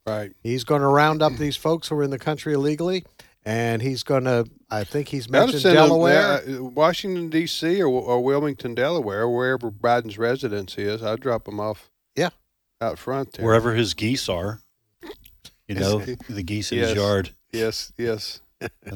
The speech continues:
Speaker 3: that's a little
Speaker 1: Uh,
Speaker 3: bit of a shot. I just
Speaker 1: yeah.
Speaker 3: took a shot at him.
Speaker 1: He took a shot by a geese yesterday.
Speaker 3: <laughs>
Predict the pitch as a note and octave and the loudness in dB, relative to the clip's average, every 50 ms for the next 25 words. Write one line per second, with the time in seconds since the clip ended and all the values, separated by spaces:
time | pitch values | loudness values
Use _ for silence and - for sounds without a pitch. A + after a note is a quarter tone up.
0 | - _ - - - G#2 C3+ C3+ C3+ C3 B2+ B2 A#2+ G#2 G2+ F2 F2 - - - | -16 _ -14 -8 -4 0 2 6 6 8 8 8 6 6 4 4 0 -2 -2 0
1 | A#2+ G2+ F#2 F2+ E2+ - - A2 A#2 A2 A2 G2+ G2 F#2 G2+ - F#2 - - A2 | 0 0 0 0 -2 -6 -8 -8 -6 -4 -2 -2 -2 -4 -6 -8 -6 -6 -6 -4
2 | G2 F2+ E2+ E2+ E2+ E2 D#2+ G2 F#2+ B2 F3 - - A#3 - C3+ A#2 - - C3+ | -4 -6 -6 -6 -8 -8 -8 -4 -2 -2 -2 -2 -2 -4 -4 -4 -2 0 2 2
3 | C3+ A#2+ A#2 B2+ B2 A#2+ A#2+ A#2 A2 B2+ C3 B2 - - C3+ C3+ F#3+ - - - | 2 2 2 2 2 2 2 0 -4 -6 -6 -6 -4 -2 -2 -2 -2 -4 -6 -8
4 | D#3 C#3+ B2+ G#2+ F#2+ F2 - - | -6 -4 -2 -2 -4 -4 -8 -14